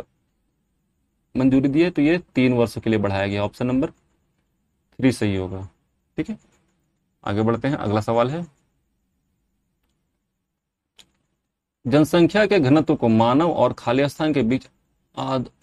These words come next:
अशोधित के रूप में जाना जाता है। जनसंख्या के घनत्व को क्या माना जाता है? देखिए,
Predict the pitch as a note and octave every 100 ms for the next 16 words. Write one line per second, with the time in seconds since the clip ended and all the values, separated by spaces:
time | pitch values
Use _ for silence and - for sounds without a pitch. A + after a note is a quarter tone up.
0 | _ _ _ _ C#3 - C#3+ C#3 B2 E4+
1 | - _ _ - A#2 A2 - D#3+ F#3+ -
2 | _ _ A#2 B2 A#2+ A#2 G#2+ G2+ - G2
3 | F#2+ F#2+ G2+ _ _ _ _ _ _ _
4 | - B2+ B2+ C#3+ E3 F3+ C#3 D3+ E3 D#3+
5 | C#3 C#3 C#3+ C#3+ C#3+ D3 D3 F3 _ _
6 | - - -